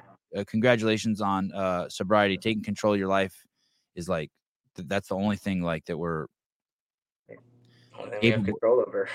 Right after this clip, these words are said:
Speaker 1: Yeah, that's the only thing we're fucking capable of, and it's where all of our happiness resides. And so you're,
Speaker 2: Yeah.
Speaker 1: what a great, uh, story for me to hear. And, uh,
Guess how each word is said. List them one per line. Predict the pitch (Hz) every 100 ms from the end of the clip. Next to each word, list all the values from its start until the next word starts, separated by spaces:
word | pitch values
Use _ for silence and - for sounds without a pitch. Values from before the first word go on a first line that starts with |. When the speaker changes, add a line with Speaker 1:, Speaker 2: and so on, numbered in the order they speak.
| -
Speaker 1:
Yeah, | 120
that's | 107 -
the |
only | 110 117
thing | 120 123
we're | 123
fucking | - 117 117
capable | 117 113 110 117
of, | 113
and | 110
it's | 104
where | 107 98
all | 101 107
of |
our | 101
happiness | 95 98 98 98 87 -
resides. | 82 87 82 76 -
And | 92
so | - 90
you're, | 87 123
Speaker 2:
Yeah. | 90 95 -
Speaker 1:
what | 110
a | 95
great, | 92 92 90 - _ _ _ -
uh, | 87
story | - 101 98 92
for | 90
me | 92 87
to |
hear. | 80 92 87 82 - _ _ _ _ -
And, | 95 92 87
uh, | 82